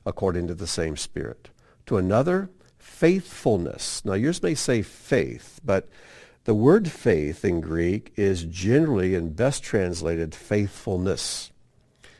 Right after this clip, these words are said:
We tend to think of faith as having the right opinion. If you think the way I do, then you have the same faith. No, that's just opinion.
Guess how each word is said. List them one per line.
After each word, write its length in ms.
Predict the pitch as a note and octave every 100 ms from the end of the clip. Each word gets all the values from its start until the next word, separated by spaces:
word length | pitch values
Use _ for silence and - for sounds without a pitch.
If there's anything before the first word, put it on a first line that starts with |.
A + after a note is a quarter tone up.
| _
We 120 | C3
tend 200 | A#2 D3
to 80 | A#2+
think 260 | - B2 G#2
of 80 | -
faith 420 | - G2+ A2+ -
as 140 | F#2+
having 280 | G#2 G2 G2
the 100 | F2
right 240 | F#2+ G2+
opinion. 480 | E2+ A2+ G#2+ D2 B1+
If 120 | C#2+
you 120 | E2+ G2+
think 380 | - G#2+ G#2
the 80 | A2+
way 200 | G2 G2
I 140 | G2 G2
do, 260 | F#2+ G#2
then 180 | G2 F#2
you 100 | F#2
have 100 | E2
the 80 | -
same 240 | F2+ D2
faith. 460 | - F#2 C2+ - - _ _
No, 360 | F2+ F#2 D#2+ - _ - - _ _ -
that's 340 | G#2+ A2 -
just 240 | - G2+ -
opinion. 480 | - F#2+ E2 B1